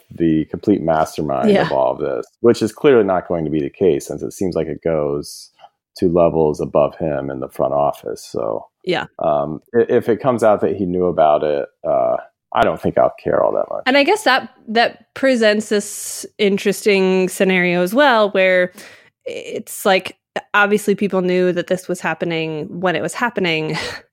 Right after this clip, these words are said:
Speaker 2: Now all of a sudden people are like, "Oh yeah, I, I knew that was happening." So where is that line where you should say something versus just sort of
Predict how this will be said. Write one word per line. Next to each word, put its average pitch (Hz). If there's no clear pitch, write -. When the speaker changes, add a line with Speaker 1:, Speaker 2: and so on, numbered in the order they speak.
Speaker 2:
Now 196
all 196
of 190
a 185
sudden 175
people 175
are 165
like, 165
"Oh 277
yeah, 277
I, 247
I 208
knew 262
that 190
was 170
happening." -
So 233
where 233
is 214
that 190
line 180
where 180
you 175
should 170
say 403
something 180
versus 185
just 190
sort 196
of 165